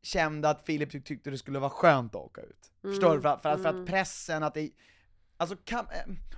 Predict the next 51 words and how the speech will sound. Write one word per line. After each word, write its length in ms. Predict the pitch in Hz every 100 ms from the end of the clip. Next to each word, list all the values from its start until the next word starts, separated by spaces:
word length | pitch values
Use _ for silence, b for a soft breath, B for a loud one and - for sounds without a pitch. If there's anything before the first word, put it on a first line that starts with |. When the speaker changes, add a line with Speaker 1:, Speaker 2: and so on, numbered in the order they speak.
| -
Speaker 1:
om 140 | 220
man 140 | 240 262
inte 280 | 262 254
tycker 300 | 254 302 -
att 120 | 190 185
det 80 |
är 60 | 170
roligt 500 | 180 220 196 220 -
att 80 | 151
bevara 400 | 139 143 139 135
den 100 | 131
där 80 | 135
hemligheten 520 | 127 127 127 123 123
och 60 | 131
springa 220 | 127 131
runt 120 | 131
och 60 | 127
ljuga 280 | 131 123 123
och 60 |
spela, 340 | - 135 143 143
då 140 | 160
är 260 | 185 214 214
det 60 |
ju 60 | 220
faktiskt 300 | 156 - 123
bara 200 | 135 127
jättejobbigt 760 | 131 - - 160 165 123 - -
Speaker 2:
Ja, 100 | 190
Speaker 1:
att 180 | 180 185
behöva 160 | 139
Speaker 2:
ja, 60 | 135
Speaker 1:
gå 100 | 127
Speaker 2:
gud, 100 | 135
Speaker 1:
runt 120 | 135
Speaker 2:
ja. 140 | 156 131
Speaker 1:
och 120 | -
hålla 260 | 151 135 135
masken. 460 | 170 - - - -
Speaker 2:
Mm. 360 | 185 185 175 160 B B B
Speaker 1:
Eh, 120 | 131 147
och 80 |
jag 220 | 185 202 -
fick 180 | 202
lite 180 | 135 123
grann 180 | 127 123
den 200 | 123 123
känslan, 400 | 151 131 123 143
jag 120 | 113
kan 140 | - 147
ha 80 |
fel, 420 | 135 165 160 160